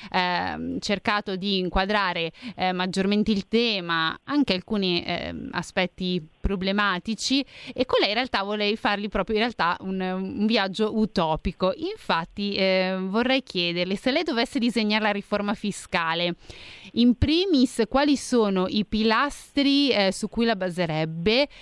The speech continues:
e in secondo luogo quali sono le misure fiscali che lei inserirebbe all'interno della sua personale riforma fiscale per cercare di correggere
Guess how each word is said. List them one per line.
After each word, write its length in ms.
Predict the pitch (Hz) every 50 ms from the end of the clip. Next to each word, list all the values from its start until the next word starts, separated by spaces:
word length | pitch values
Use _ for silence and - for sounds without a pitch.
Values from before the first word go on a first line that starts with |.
| - 233 196
e 120 | - 254
in 240 | 269 - 247 247 247
secondo 540 | - - 262 254 - 285 277 269 262 247 294
luogo 720 | 285 277 254 240 226 226 226 214 240 262 262 277 277 262 -
quali 340 | - 285 302 311 285 254
sono 280 | 247 - - 269 247 226
le 140 | 208 202 196
misure 380 | 202 208 208 214 262 247 233
fiscali 1000 | 214 - - 247 240 - - - - - 220 208 202 208 214 220 214 220 226 202
che 240 | - - 214 190 190
lei 560 | 202 208 220 214 208 196 185 - - - 240
inserirebbe 680 | 262 262 - - - 208 196 202 214 220 214 185 175 180
all'interno 460 | 175 180 185 185 - 240 240 233 202
della 160 | 175 - -
sua 200 | 202 - - 381
personale 480 | 254 226 202 - - 220 214 214 202 196
riforma 400 | 185 175 - - 226 214 196 185
fiscale 560 | - - 240 - - - 190 156 165 170 175
per 120 | - 220 226
cercare 400 | - 254 240 - 180 175 170 165
di 120 | 170 165
correggere 600 | - 196 196 190 170 160 156 151 165 170 160 160